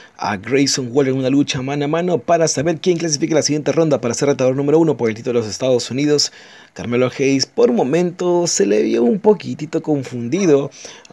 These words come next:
Hay que hacer una diferencia. Una cosa es luchar en N X T y otra cosa es luchar en SmackDown. La verdad es que Grayson Waller, ya experimentado en la marca azul, lució un poco con más confianza, pero a partir de la mitad de la lucha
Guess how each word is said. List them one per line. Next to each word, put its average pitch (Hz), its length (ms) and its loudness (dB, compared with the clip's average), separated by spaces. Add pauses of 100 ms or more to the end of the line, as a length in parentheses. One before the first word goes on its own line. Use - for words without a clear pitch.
(180)
Hay 139 140 0
que 139 100 -4
hacer 135 160 0
una 127 100 2
diferencia. 117 560 2
Una 120 140 -2
cosa 123 220 -2
es - 20 -6
luchar 117 220 -6
en 104 100 -4
N - 20 -4
X 120 120 -4
T - 80 2
y 160 40 6
otra 110 220 -2
cosa 98 160 -10
es 95 120 -6
luchar 90 220 -12
en 87 160 -8
SmackDown. 120 560 -2 (480)
La 101 140 -6
verdad 104 160 2
es 120 100 2
que 131 180 0
Grayson 127 360 0
Waller, 123 160 4
ya 120 100 2
experimentado 120 880 2
en 107 60 -4
la 104 100 -2
marca 113 600 -2
azul, 147 420 0 (480)
lució 143 380 2
un 202 100 2
poco 196 300 2
con 135 160 -2
más 147 180 0
confianza, 110 720 -2 (120)
pero 214 260 6
a - 100 0
partir 113 320 -2
de 151 140 4
la 107 80 2
mitad 101 240 -2
de 120 60 2
la 135 60 2
lucha 147 400 0